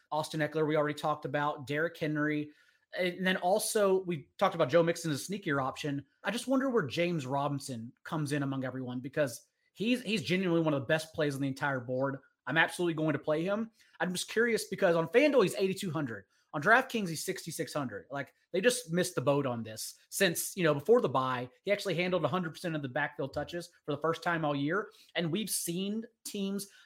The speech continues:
not just this past week against the, the Seahawks and Alvin Kamara getting, you know, two, nearly two hundred total yards against them, but Najee Harris had a hundred twenty total yards and a touchdown against them.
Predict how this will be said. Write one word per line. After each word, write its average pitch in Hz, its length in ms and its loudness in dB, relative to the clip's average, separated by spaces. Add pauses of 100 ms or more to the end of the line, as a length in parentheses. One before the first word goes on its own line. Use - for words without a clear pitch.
not 254 180 6
just 254 360 4
this 175 140 -6
past 165 420 0
week - 260 -2 (100)
against 196 360 -2
the, 175 340 6 (220)
the 156 80 -4
Seahawks - 960 -2 (240)
and 147 80 -2
Alvin 170 240 4
Kamara 165 580 0
getting, 170 340 0
you 165 60 -4
know, 131 320 -4
two, 190 180 -8
nearly 170 440 0
two 180 160 -6
hundred 165 220 -2
total 175 160 -2
yards 156 320 -2
against 202 240 -8
them, 247 200 0 (380)
but 180 160 6 (360)
Najee 165 320 2
Harris 190 380 4
had 175 100 0
a 165 40 2
hundred 180 240 0
twenty 185 200 -4
total 185 220 -4
yards 180 240 0
and 185 60 -4
a 170 40 -2
touchdown 180 360 -4
against 190 260 -6
them. 220 220 -2